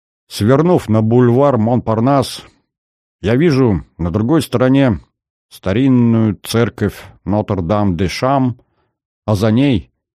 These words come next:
в глубине квартала, на маленькой тихой улочке, находится дом, где живут старики Маклаковы.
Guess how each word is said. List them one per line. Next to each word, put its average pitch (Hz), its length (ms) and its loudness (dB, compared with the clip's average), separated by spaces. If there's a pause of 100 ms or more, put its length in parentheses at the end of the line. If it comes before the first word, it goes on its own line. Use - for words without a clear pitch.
(180)
в 90 120 -4
глубине 110 520 0
квартала, 104 760 -2 (480)
на 104 100 -2
маленькой 151 480 0
тихой 127 480 -4
улочке, 117 680 -2 (300)
находится 107 520 -2
дом, 113 420 -2 (600)
где 101 220 0
живут 113 340 0
старики 98 420 -4
Маклаковы. 82 720 -4